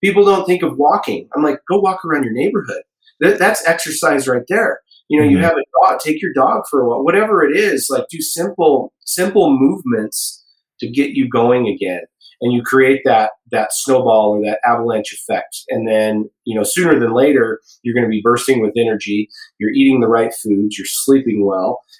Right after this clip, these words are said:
Speaker 1: And then you're gonna wanna go to the gym every day. And then it creates that,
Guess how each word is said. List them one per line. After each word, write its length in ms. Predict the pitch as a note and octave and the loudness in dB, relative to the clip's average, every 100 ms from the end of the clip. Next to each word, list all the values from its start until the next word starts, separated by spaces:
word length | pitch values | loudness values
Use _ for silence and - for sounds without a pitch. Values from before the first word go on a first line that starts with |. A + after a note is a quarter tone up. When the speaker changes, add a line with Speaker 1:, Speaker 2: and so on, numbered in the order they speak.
| _ | _
Speaker 1:
And 120 | B2+ | 2
then 120 | C3+ C#3+ | 4 6
you're 120 | C3+ | 4
gonna 200 | A2+ F#2 G2 | 4 2 0
wanna 320 | A2+ D#3 - | 4 4 4
go 160 | A2+ G2+ | 2 -2
to 60 | |
the 60 | G2 | -4
gym 200 | - G#2 G2+ | -6 -4 -4
every 240 | F#2+ F#2 | -6 -10
day. 300 | - - - - _ _ _ | -12 -10 -10 -14 _ _ _
And 540 | B2 A#2+ A2+ A2 A2 G#2+ - | 0 2 2 2 0 -4 -10
then 240 | A#2+ B2 B2 | 0 2 4
it 240 | B2 A#2+ - | 0 -4 -4
creates 440 | B2+ A#2+ A2 G#2+ - | 0 2 2 -4 -2
that, 220 | G#2 | -2